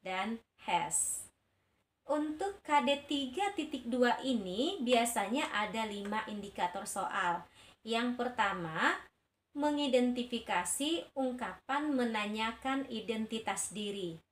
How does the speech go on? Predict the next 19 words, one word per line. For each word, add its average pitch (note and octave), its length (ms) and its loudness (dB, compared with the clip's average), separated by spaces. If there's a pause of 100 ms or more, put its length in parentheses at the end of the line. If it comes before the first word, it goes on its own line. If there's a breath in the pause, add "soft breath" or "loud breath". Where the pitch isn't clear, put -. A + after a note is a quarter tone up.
(260)
Ya, G#3 240 0
ungkapan A3 500 -2
apa G#3+ 220 -6
saja E4 400 -2
yang C#4 180 2
digunakan G3+ 640 -2 (380 loud breath)
dalam A3 400 2
menanyakan F3+ 720 -2 (1120)
identitas G#3+ 560 -2
diri. F#3 400 -4 (360)
Nah, F3 320 -2
perhatikan G3 640 -4
soalnya. G3 840 0 (340)
Sofia G#3+ 560 -2
bilang, B3+ 480 4
"My G3 480 -2
name C#4+ 460 0 (180)
is B3 320 2
Sofia." G3+ 800 -4